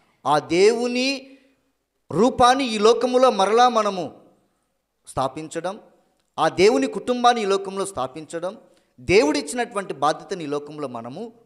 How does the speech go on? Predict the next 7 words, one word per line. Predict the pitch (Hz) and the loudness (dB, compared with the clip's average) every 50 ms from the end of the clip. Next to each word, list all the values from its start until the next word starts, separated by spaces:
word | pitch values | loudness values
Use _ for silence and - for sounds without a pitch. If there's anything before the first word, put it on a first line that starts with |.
| _ _ | _ _
కొనసాగించడం. | - 120 127 123 - 123 113 95 104 104 87 - 87 - _ _ _ _ _ _ _ _ _ _ _ _ _ _ _ _ _ _ _ _ _ _ _ _ _ _ _ _ _ _ _ _ _ _ _ _ _ _ - - | -18 -16 -16 -14 -14 -14 -14 -14 -16 -20 -20 -20 -20 -20 _ _ _ _ _ _ _ _ _ _ _ _ _ _ _ _ _ _ _ _ _ _ _ _ _ _ _ _ _ _ _ _ _ _ _ _ _ _ -14 -12
So, | 127 120 | -12 -12
వివాహం | - 110 120 123 143 156 165 165 160 156 | -12 -12 -6 -4 -4 -4 -4 -6 -10 -12
అనేది | 151 151 156 160 156 | -12 -10 -10 -12 -12
కూడా | 156 - 165 151 131 127 143 - _ _ _ _ _ - | -14 -14 -10 -8 -8 -8 -10 -12 _ _ _ _ _ -12
దేవుడు | 104 127 135 147 147 120 | -8 -6 -6 -6 -6 -6
ఏర్పాటు | 113 131 131 - - 143 143 147 | -8 -8 -8 -8 -10 -10 -10 -12